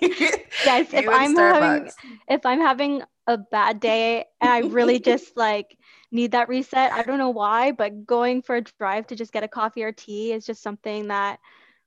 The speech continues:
Speaker 2: makes me just reset. I don't know,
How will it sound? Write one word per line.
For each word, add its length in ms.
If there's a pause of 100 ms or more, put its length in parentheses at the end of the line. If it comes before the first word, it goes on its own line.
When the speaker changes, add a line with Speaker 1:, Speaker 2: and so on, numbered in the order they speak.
(200)
Speaker 2:
makes 400
me 400
just 340
reset. 560
I 80
don't 140
know, 320